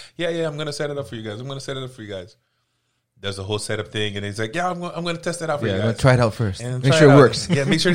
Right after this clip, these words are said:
Speaker 1: make sure, make sure everything is right. And then he puts it on, and then, like, fifteen minutes later, he's still playing the game.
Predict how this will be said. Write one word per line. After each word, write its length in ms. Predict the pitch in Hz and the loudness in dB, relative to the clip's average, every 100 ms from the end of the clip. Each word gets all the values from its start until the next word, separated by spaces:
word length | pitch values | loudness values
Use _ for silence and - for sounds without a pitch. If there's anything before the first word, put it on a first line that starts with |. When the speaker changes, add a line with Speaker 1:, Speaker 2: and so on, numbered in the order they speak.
| 170 156 | 0 0
Speaker 1:
make 180 | 165 | 0
sure, 140 | 165 135 | 0 -2
make 160 | 156 | -2
sure 100 | 156 | 0
everything 300 | 143 135 127 | 0 0 -4
is 140 | 127 110 | -4 -2
right. 200 | 101 - | -4 -4
And 140 | 101 | -10
then 80 | 110 | -8
he 180 | 117 - - _ _ | -8 -10 -20 _ _
puts 160 | 208 175 | -4 0
it 60 | 135 | 2
on, 140 | 131 | 2
and 80 | 123 | 0
then, 100 | 120 | 0
like, 140 | 123 - | -2 -4
fifteen 560 | - - - 196 220 | -12 -10 -6 -6 -4
minutes 240 | 190 185 185 | -4 -2 0
later, 160 | 175 | -2
he's 160 | 131 180 | 0 -2
still 140 | 185 185 | -4 -2
playing 200 | 170 135 | -2 0
the 40 | |
game. 220 | 135 156 | -2 -2